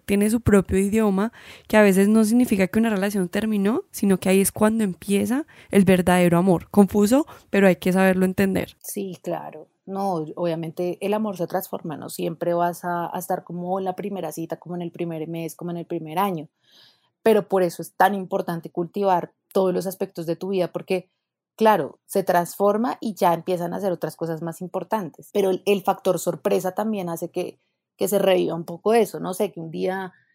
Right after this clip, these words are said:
Speaker 2: digas como: "Vamos a hacer algo distinto y vamos a hacer una cita que nunca hemos hecho, un picnic", y,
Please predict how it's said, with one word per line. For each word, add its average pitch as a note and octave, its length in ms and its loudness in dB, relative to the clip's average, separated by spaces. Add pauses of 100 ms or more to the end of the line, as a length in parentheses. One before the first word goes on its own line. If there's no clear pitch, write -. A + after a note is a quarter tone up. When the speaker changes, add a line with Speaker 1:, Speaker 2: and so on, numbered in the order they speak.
(220)
Speaker 2:
digas G3+ 240 -4
como: G#3 180 -8
"Vamos G#3 160 -8
a - 20 -8
hacer A3 180 -2
algo G#3+ 120 -2
distinto B3+ 340 -6
y A#3+ 40 -4
vamos G#3 180 -6
a - 20 -10
hacer A3+ 160 -6
una F#3 320 -8
cita B3 760 -6 (300)
que B3 100 -6
nunca A#3 220 -6
hemos F#3 200 -8
hecho, G#3+ 240 -10
un G#3 200 -10
picnic", A#3 760 -6
y, E3 580 -12